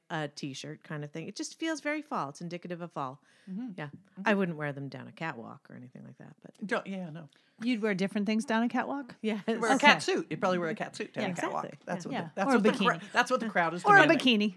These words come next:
Speaker 1: Uh, yeah, I can't find fault with a flannel anything, frankly.
Speaker 2: Hmm?
Speaker 1: I
Speaker 2: Like
Speaker 1: like a
Speaker 2: you like
Speaker 1: flannel
Speaker 2: flannel
Speaker 1: sheet.
Speaker 2: sheets?
Speaker 1: I love a,
Speaker 2: All right.
Speaker 1: I, I love a flannel jammy, even though I sweat. I know.
Speaker 3: <laughs> You're a sweater.
Speaker 1: But I'm a sweater. But, uh, you know, I love, I love flannel.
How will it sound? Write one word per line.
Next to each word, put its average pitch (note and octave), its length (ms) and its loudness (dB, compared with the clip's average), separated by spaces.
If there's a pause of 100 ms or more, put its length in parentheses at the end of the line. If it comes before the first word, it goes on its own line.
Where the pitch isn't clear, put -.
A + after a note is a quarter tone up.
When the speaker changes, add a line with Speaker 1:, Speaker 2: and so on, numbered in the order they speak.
Speaker 1:
Uh, C4+ 200 2
yeah, C4 240 0
I D4+ 140 -2
can't C#5 320 -8
find A#4+ 260 -6
fault D5 260 0
with G#3+ 140 -2
a F3+ 60 -4
flannel C#4 500 -4
anything, B3+ 540 -4
frankly. B2 520 -8
Speaker 2:
Hmm? G#3+ 160 -8 (320)
Speaker 1:
I G#3+ 60 2
Speaker 2:
Like A#3 80 4
Speaker 1:
like A#3+ 120 4
a - 40 -2
Speaker 2:
you A3 60 2
like D3+ 60 -2
Speaker 1:
flannel F#3+ 180 2
Speaker 2:
flannel F#3 100 2
Speaker 1:
sheet. G4+ 400 2
Speaker 2:
sheets? - 100 -6 (140)
Speaker 1:
I E3+ 120 0
love E3+ 200 -2
a, F3 100 0
Speaker 2:
All F#3 60 -2
right. F3+ 340 0
Speaker 1:
I, E3+ 140 2
I E3 40 2
love E3 260 0
a F3 100 -4
flannel D#3+ 460 -6
jammy, F4 600 -4 (380)
even F3 240 -4
though F3 100 0
I G3+ 60 2
sweat. D3 320 -2 (300)
I D#3 80 -4
know. C#3+ 280 -6
Speaker 3:
<laughs> - 60 -16
You're G3 140 -6
a F3+ 40 -6
sweater. F#3+ 360 -2
Speaker 1:
But - 60 -6
I'm F3 120 0
a F#3+ 60 0
sweater. D#3+ 480 -4
But, F#3 180 0
uh, F#3 260 4
you C4+ 180 -6
know, A4+ 260 -4
I - 40 -2
love, F4+ 280 -2
I D#4 80 -6
love A#4 200 -6
flannel. C#3 480 -8